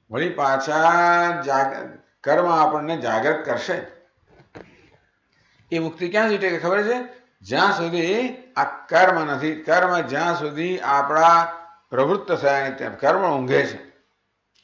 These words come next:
ત્યાં જ ઊંઘવા દે. આપણે ઊંઘવા કોણ, ક્યારે ઊંઘ-, ઊંઘી શકીએ રાત્રે?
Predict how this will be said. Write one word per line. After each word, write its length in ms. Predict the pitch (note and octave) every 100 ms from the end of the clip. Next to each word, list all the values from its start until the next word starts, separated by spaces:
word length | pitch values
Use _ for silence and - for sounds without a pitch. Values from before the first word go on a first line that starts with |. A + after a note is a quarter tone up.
| _ -
ત્યાં 140 | D#3
જ 60 | D#3
ઊંઘવા 280 | C3+ D3 -
દે. 160 | - - _ _ _ _ _ _
આપણે 160 | A#2+ C#3
ઊંઘવા 600 | A#2 A2+ C#3 E3 E3+ -
કોણ, 240 | E3+ F3+ F3
ક્યારે 320 | D#3 D#3 E3+
ઊંઘ-, 300 | D3 C3 C#3
ઊંઘી 240 | C3+ D3+
શકીએ 360 | C#3+ D3 D3+ D3
રાત્રે? 460 | C#3+ C3 C#3 C#3+